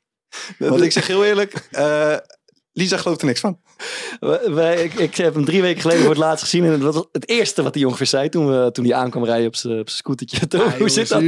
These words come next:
Speaker 3: jullie, jullie, eh, de-, je verzint net een, eh, eh, een zinnetje bij Bart's ding en nu, eh,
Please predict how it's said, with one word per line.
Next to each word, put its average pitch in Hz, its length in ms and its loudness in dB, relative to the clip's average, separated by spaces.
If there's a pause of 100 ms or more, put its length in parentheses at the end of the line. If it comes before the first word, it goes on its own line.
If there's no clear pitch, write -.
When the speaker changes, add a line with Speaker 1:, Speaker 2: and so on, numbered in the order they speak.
(220)
Speaker 3:
jullie, 165 140 -6
jullie, - 640 0
eh, 165 200 -12
de-, 170 200 -4
je 175 120 2
verzint 175 320 0
net 190 240 0
een, 170 160 4
eh, 165 560 2
eh, 160 1160 -8
een 160 80 2
zinnetje 180 420 2
bij 151 180 0
Bart's 165 240 0
ding 160 320 2
en 151 80 4
nu, 165 340 4
eh, 156 60 -2